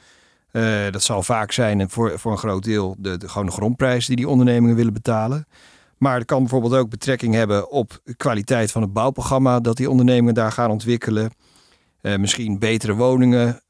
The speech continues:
eh, die aan hogere standaarden voldoen of die duurzamer zijn.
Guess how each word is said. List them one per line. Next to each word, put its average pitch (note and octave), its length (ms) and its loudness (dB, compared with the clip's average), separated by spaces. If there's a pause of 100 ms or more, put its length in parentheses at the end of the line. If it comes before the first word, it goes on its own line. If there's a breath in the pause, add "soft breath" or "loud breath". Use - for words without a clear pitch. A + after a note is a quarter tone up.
eh, A2 180 -2
die A2 140 0
aan G2+ 60 0
hogere A2 400 0
standaarden B2 540 2
voldoen A#2 580 2
of G2+ 180 -4
die G#2+ 160 -4
duurzamer A#2 520 2
zijn. A2 400 0